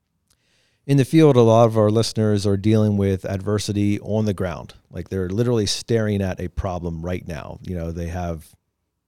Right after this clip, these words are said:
something going wrong in a house. They have a client who's upset at them. They have, uh, you know, they're frustrated about the warehouse that couldn't get their part. Those are real problems that are affecting their actual day-to-day.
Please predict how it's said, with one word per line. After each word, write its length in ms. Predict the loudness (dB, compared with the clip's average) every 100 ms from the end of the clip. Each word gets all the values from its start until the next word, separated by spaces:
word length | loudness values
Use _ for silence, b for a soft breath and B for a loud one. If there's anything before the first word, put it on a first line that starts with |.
| _ _ _
something 360 | 0 0 2 0
going 240 | 2 2
wrong 260 | 2 2 0
in 60 |
a 60 | -2
house. 400 | -2 -2 -4 -4
They 120 | -6
have 100 | -6
a 60 | -8
client 400 | -6 -2 0 0
who's 160 | -2
upset 400 | -2 -4 -4 -4
at 140 | -4 -6
them. 320 | -4 -4 -4
They 140 | -4
have, 380 | -4 -4 -6 -8 _ _ _ _ _ _
uh, 380 | -8 -8 -8 -10
you 80 | -8
know, 180 | -8 -6
they're 140 | -6
frustrated 480 | -4 -4 -4 -4 -2
about 480 | -4 -4 -6 -8 -8
the 80 | -6
warehouse 540 | -2 -2 -2 -4 -6
that 120 | -8
couldn't 200 | -6 -4
get 180 | -4 -6
their 120 | -8
part. 400 | -8 -6 -6 -8 _ _ _ -2
Those 200 | 0 2
are 80 | 2
real 260 | 4 2
problems 580 | 2 -4 -4 -4 -6 -4
that 120 | -4
are 60 | -6
affecting 760 | -6 -8 -6 -6 -4 -4 -8 -12 -8
their 180 | -6
actual 380 | -6 -8 -8 -10
day-to-day. 560 | -6 -6 -6 -8 -8